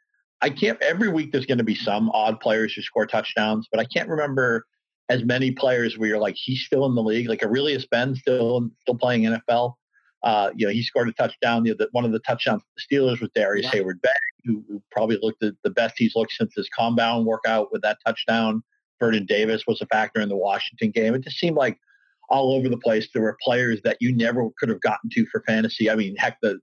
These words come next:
Speaker 1: the Chiefs farmed out a touchdown to Dontari Poe, who's not even an
Speaker 2: <laughs>
Speaker 1: offensive
Speaker 2: Yes.
Speaker 1: player. So, uh, it was just one of those days where you, you, you hope you fell into some Beckham, or you hope you fell into, uh, maybe you needed to play Jay Ajayi, or I'm sure we'll probably talk about him today.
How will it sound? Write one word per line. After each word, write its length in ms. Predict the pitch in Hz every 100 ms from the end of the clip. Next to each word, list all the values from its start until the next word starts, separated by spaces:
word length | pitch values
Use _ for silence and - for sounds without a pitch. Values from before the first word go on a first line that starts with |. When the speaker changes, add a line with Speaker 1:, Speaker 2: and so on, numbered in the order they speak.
| -
Speaker 1:
the 120 | 104
Chiefs 440 | - - 117 - - _ _ _ -
farmed 300 | 120 110 110
out 140 | 104
a 40 |
touchdown 460 | 95 127 - 117 107
to 80 | 98
Dontari 580 | 104 101 - 110 101 87
Poe, 400 | - 120 104 90 - _ _ -
who's 100 | 95
not 180 | 107 101
even 220 | 101 98
an 80 | 95
Speaker 2:
<laughs> 0 |
Speaker 1:
offensive 420 | 95 - - -
Speaker 2:
Yes. 200 | 180 175
Speaker 1:
player. 140 | 135 101 92 -
So, 80 | - - - - _ _ _ _ _
uh, 200 | 98 98
it 60 | 143
was 80 | 147
just 120 | -
one 140 | 202
of 60 | 185
those 160 | 175 -
days 320 | 156 156 151
where 420 | 151 139 135 123 -
you, 260 | - 123 127
you, 200 | 127 120 123
you 100 | 123
hope 260 | 113 147 147
you 120 | 131
fell 200 | 143 139
into 140 | 127
some 200 | 131 127
Beckham, 520 | 120 127 135 131 131 127
or 40 |
you 120 | 107
hope 200 | 107 131 131
you 80 |
fell 220 | 127 127 123
into, 500 | 117 123 120 117 113 - _ _ _ -
uh, 260 | 113 107 110
maybe 220 | 113 117
you 100 | 117
needed 260 | 113 110 113
to 60 |
play 200 | 113 120
Jay 300 | 113 110 110
Ajayi, 500 | 107 104 104 107 110
or 140 | 110 107
I'm 120 | 107
sure 160 | - 104
we'll 100 | 104
probably 240 | 98 101
talk 200 | - 98
about 160 | 104 98
him 160 | 110 110
today. 240 | 107 101